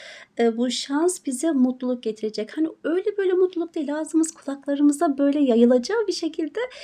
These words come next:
çok sevinçli olacağımız bir haberlerle geliyor. Yani bu, e, kimisi belki eski evliliğine tekrar devam edebilir. Hani kopamadığınız bir evlilik vardır. İnişli çıkışlıdır ya da ayrılmaya ba-,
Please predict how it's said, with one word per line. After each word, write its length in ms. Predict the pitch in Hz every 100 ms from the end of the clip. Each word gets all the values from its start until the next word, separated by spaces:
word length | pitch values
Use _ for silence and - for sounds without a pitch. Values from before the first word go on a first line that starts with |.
| - -
çok 240 | - -
sevinçli 440 | - 359 339 - 330
olacağımız 560 | 302 285 311 359 339
bir 60 | 277
haberlerle 720 | - 226 240 240 277 294 254
geliyor. 480 | 233 214 220 208 202 - - - - - _ -
Yani 360 | 302 359 370 359
bu, 180 | 370 - - _ _ -
e, 400 | 254 254 254 254 240 - - _ _ _ _ _
kimisi 380 | - 427 403 381
belki 400 | 359 349 370 - -
eski 340 | 320 - 349
evliliğine 460 | 339 320 330 330 330
tekrar 440 | 320 - 311 262
devam 320 | 277 254 233
edebilir. 380 | 220 220 202 226
Hani 300 | - 302 285 - _
kopamadığınız 760 | - 254 349 330 - 285 277 -
bir 80 | 254
evlilik 440 | 254 254 254 -
vardır. 280 | 220 208 - -
İnişli 340 | 247 240 240
çıkışlıdır 480 | 240 233 233 214 220
ya 100 | 226
da 120 | 247
ayrılmaya 500 | 233 233 233 233 233
ba-, 240 | 220 214